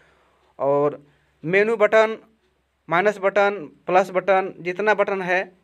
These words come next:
ओके बटन, जितना इसमें बटन है सारे बटन ओके मतलब कि काम कर रहा है। अब मैं इसको फिट करूँगा, आपको दिखाऊँगा कि कैसे ये काम कर रहा है,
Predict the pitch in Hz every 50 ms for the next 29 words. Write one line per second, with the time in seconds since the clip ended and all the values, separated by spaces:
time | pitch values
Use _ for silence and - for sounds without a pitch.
0 | _ _ _ _ _ _ _ _ _ _ _ _ _ _ _ - - 180 185 185
1 | 220 214 190 196 190 208 196 196 190 190 202 202 220 240 247 233 226 240 226 214
2 | 208 208 226 220 220 214 202 202 220 202 208 214 226 226 202 202 190 196 202 190
3 | 185 - - - 170 165 165 - 196 190 190 - _ _ _ _ _ 143 165 156
4 | 202 220 220 214 220 208 190 170 180 170 - 170 156 151 139 139 131 123 123 120
5 | 117 117 113 113 123 135 _ _ _ _ _ _ _ _ _ _ _ _ _ _
6 | _ _ _ _ _ _ _ _ _ _ _ _ _ - 165 190 214 226 226 220
7 | 220 247 220 220 - 240 214 - 226 220 226 226 220 220 214 214 - - 180 180
8 | 180 185 190 185 190 180 185 202 196 202 208 196 190 190 214 220 _ _ _ _
9 | _ _ _ _ _ _ _ _ _ - 180 180 180 175 170 175 170 190 190 190
10 | 190 240 226 226 214 208 202 208 208 196 202 196 196 196 185 185 190 190 190 190
11 | 196 214